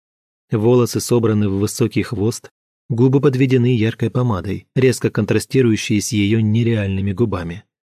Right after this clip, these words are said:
Руки спокойно висят по бокам, сильно обтягивающие джинсы и топ с небольшим декольте. Но это была не просто девушка. Я ее сразу узнала. Евгения. Что ей нужно в городе?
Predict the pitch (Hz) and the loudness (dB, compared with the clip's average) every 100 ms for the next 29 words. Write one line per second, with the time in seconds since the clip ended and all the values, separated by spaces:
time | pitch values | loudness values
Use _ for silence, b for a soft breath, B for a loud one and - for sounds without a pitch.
0 | _ _ _ - 123 147 165 - 151 139 | _ _ _ -2 -2 0 -4 -4 -4 0
1 | 131 131 131 139 - 113 123 127 135 101 | 2 2 0 0 -2 -4 -4 -4 -4 -6
2 | 90 90 _ _ _ - - 127 117 113 | -8 -10 _ _ _ -12 -2 0 2 0
3 | 104 - 107 98 98 - 101 92 104 131 | 0 0 0 0 -2 -2 -4 -2 0 0
4 | - 120 - _ - 151 - 101 - 135 | 0 -4 -4 _ -6 -6 -2 -4 -2 0
5 | 127 120 - 101 92 95 104 101 92 80 | 2 2 0 -2 -2 -4 -4 -4 -8 -10
6 | _ _ _ _ _ _ - 120 107 107 | _ _ _ _ _ _ -2 0 2 0
7 | 107 104 107 104 101 98 95 123 110 87 | 0 0 0 0 -2 -4 -2 -4 -2 -4
8 | 92 - - - _ _ _ _ _ 131 | -6 -8 -12 -12 _ _ _ _ _ -2
9 | 113 110 107 104 104 - 120 87 87 85 | 2 2 2 0 0 -2 -2 -2 -4 -4
10 | 90 82 80 - _ _ _ _ _ _ | -4 -6 -8 -14 _ _ _ _ _ _
11 | _ - 113 117 107 110 98 85 85 82 | _ -4 0 0 0 -2 -4 -4 -8 -10
12 | - _ _ _ _ _ _ _ _ _ | -14 _ _ _ _ _ _ _ _ _
13 | _ - - - 120 104 98 117 120 135 | _ -12 -12 -8 -6 -4 -2 0 2 0
14 | 92 92 90 110 101 85 85 | -2 -6 -4 -4 -4 -6 -10